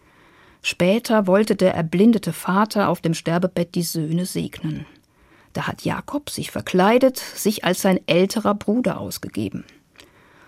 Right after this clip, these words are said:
Und der Vater segnete Jakob reichlich, und für den älteren Bruder Esau blieben nur noch wenige gute Worte übrig. Mit leeren Händen stand Esau da,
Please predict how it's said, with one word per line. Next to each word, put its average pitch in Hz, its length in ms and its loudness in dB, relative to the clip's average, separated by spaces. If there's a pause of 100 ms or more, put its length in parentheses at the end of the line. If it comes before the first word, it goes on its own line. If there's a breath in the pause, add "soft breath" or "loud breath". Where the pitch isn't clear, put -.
(220 soft breath)
Und 240 220 4
der 226 100 2
Vater 190 640 2
segnete 175 460 0
Jakob 156 500 -6
reichlich, 170 800 -2
und 190 120 2
für 233 120 2
den 220 200 4
älteren 277 440 4
Bruder 220 420 2
Esau 214 500 4 (520 loud breath)
blieben 254 380 8
nur 233 120 8
noch 226 220 4
wenige 214 520 6
gute 175 460 -2
Worte 160 340 -6
übrig. - 720 -8 (1000 soft breath)
Mit 185 160 4
leeren 233 340 6
Händen 190 360 2
stand 170 300 -4
Esau 156 300 -2
da, 147 220 -8